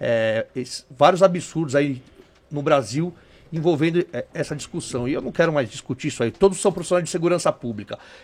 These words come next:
Polícia é que tá no caput do ar-, do artigo cento e quarenta e quatro. Isso, isso é uma questão de nomenclatura, beleza? E de resto é isso aí. Eu quero ver, é, se vo-, se alguém for roubado na frente de um guarda municipal, é, e o,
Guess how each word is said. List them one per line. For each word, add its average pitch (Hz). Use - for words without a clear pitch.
Polícia 240
é 214
que 220
tá 214
no 214
caput 185
do 175
ar-, 175
do 160
artigo 156
cento 175
e -
quarenta 170
e 135
quatro. 151
Isso, -
isso -
é 190
uma 180
questão 190
de 180
nomenclatura, 180
beleza? 127
E 175
de 190
resto 180
é 196
isso 196
aí. 160
Eu 139
quero 220
ver, 185
é, 135
se 165
vo-, 147
se 147
alguém 139
for 165
roubado 135
na 139
frente 147
de 147
um 147
guarda 143
municipal, 151
é, 143
e 180
o, 170